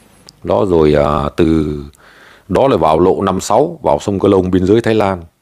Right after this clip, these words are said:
Mà cái lúc đó là quân đoàn bốn như sư ba bốn một này, rồi các cái đơn vị khác nữa là người ta đang còn đánh nhau ở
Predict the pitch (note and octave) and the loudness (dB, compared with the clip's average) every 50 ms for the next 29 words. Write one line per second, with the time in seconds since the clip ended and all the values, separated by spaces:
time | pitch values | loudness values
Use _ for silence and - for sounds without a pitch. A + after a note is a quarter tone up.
0 | _ _ _ _ _ _ _ _ _ _ _ _ G2 F#2+ F2+ E2 F#2 A2+ C#3+ C#3+ | _ _ _ _ _ _ _ _ _ _ _ _ -2 0 0 2 4 4 2 2
1 | - A2+ A#2 A#2 C3+ C#3+ A#2+ G2 - - G#2+ G2+ G2 F2+ E2 E2 F2 F#2 G2+ A2+ | 2 0 2 2 2 2 2 0 0 0 0 2 2 0 0 0 0 2 2 2
2 | B2+ D#3 B2 G#2 - - G#2+ G2+ F#2+ G2+ F#2+ F#2+ F#2+ G#2 A#2 B2 A2+ - - - | 2 0 -4 -6 -4 -2 -2 0 0 0 0 2 2 2 2 2 2 0 0 -4
3 | D#2 C#2+ - _ _ _ _ _ _ _ _ _ _ _ _ _ _ _ _ _ | -8 -12 -14 _ _ _ _ _ _ _ _ _ _ _ _ _ _ _ _ _
4 | - - - _ - D2 - - A2+ - C#3+ C3 A2 G2 G2 F#2 G2+ G2 F#2 - | -20 -20 -8 _ -2 -2 0 0 0 0 2 2 2 2 2 2 0 -2 -2 -4
5 | A2+ B2 C3 G#2+ E2 D2 D2 E2 F2 E2 D#2 D#2+ D#2 - F#2+ F#2 F#2+ F2+ E2+ D#2+ | -4 -4 -4 -4 -4 -4 -2 -4 -4 -4 -4 -6 -4 -4 -2 -2 -2 -4 -4 -4
6 | D2+ D2 C#2+ C#2 D#2 F#2+ A2 A2+ A2 F#2 E2 D2 C#2+ | -6 -6 -6 -6 -6 -4 -4 -2 -2 0 0 0 -2